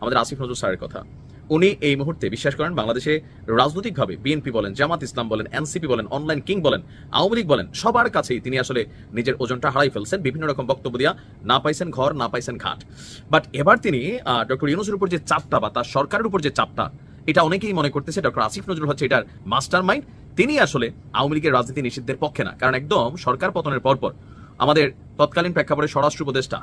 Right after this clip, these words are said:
এখন সম্ভবত কোন উপদেষ্টা পদে আছে জানি না, শাখাওয়াত সাহেব, ব্রিগেডিয়ার জেনারেল, আর পাশাপাশি আসিফ মা-, আসিফ স্যার, তারা কিন্তু বলছিলেন আওয়ামী লীগ নিষিদ্ধের ইস্যুটাতে তারা সমর্থন করেন না। এরকম একটা বক্তব্য দেওয়ার পর সাবেক স-, স্বরাষ্ট্র উপদেষ্টা তিনি পথ হারাইছিলেন, মানে, অন্য পদে গেছেন।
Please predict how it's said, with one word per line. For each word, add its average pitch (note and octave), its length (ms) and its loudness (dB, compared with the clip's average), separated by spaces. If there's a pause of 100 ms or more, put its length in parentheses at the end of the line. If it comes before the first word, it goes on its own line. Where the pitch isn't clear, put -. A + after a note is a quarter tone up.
এখন C#3 200 -4
সম্ভবত C3+ 260 -2
কোন C3 200 -6
উপদেষ্টা B2 320 -4
পদে B2+ 160 0
আছে A#2+ 140 0
জানি B2+ 120 0
না, A#2 140 -4
শাখাওয়াত C#3+ 340 0
সাহেব, A#2+ 180 0
ব্রিগেডিয়ার A#2+ 280 -2
জেনারেল, A#2 260 2 (380)
আর C#3 120 6
পাশাপাশি F#3 460 2
আসিফ F3 280 -2
মা-, C#3+ 180 2
আসিফ C3+ 240 -2
স্যার, F2+ 160 -4 (500)
তারা E3 140 6
কিন্তু G3+ 180 -2
বলছিলেন D#3 360 -2
আওয়ামী D3+ 260 0
লীগ A3 100 -8
নিষিদ্ধের D#3 320 -2
ইস্যুটাতে C3+ 260 -4
তারা A#2+ 260 0 (320)
সমর্থন F3 420 0
করেন D#3+ 220 2
না। F3+ 180 0 (180)
এরকম C#3 180 0
একটা C#3+ 140 0
বক্তব্য C3 320 -2
দেওয়ার C3+ 180 4
পর G3+ 180 2 (640)
সাবেক D#3+ 280 2
স-, - 80 -6 (160)
স্বরাষ্ট্র C#3 320 0
উপদেষ্টা D#3+ 380 0 (140)
তিনি D3+ 120 2
পথ A#2+ 200 0
হারাইছিলেন, B2 420 0
মানে, C#3 160 -4
অন্য C#3 240 -4
পদে A#2 160 -2
গেছেন। G2 260 -6